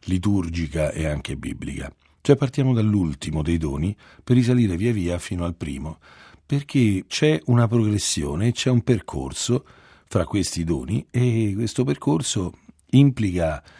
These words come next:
un vero e proprio cammino di dono in dono fino all'ultimo dei doni, che è il dono della sapienza, che un po' li sintetizza tutti. E allora da dove partiremo?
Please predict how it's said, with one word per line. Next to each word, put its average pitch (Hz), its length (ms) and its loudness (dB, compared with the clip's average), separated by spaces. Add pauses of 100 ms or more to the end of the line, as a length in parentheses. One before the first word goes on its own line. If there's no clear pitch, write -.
(180)
un 123 160 4
vero 143 160 2
e 143 60 -2
proprio 131 300 -2
cammino 90 560 2
di 98 120 -2
dono 113 260 6
in 113 180 6
dono 85 320 -2
fino 113 200 2
all'ultimo 104 600 0
dei 82 140 -4
doni, 82 320 -2
che 76 100 -8
è - 40 -10
il - 60 -12
dono 90 220 -2
della 78 180 -6
sapienza, 85 640 -6
che 131 140 -2
un 143 140 2
po' - 200 -10
li 80 120 -6
sintetizza 69 600 -4
tutti. 73 400 -10 (840)
E 143 100 2
allora 147 220 4
da 110 140 2
dove 101 240 0
partiremo? - 680 -8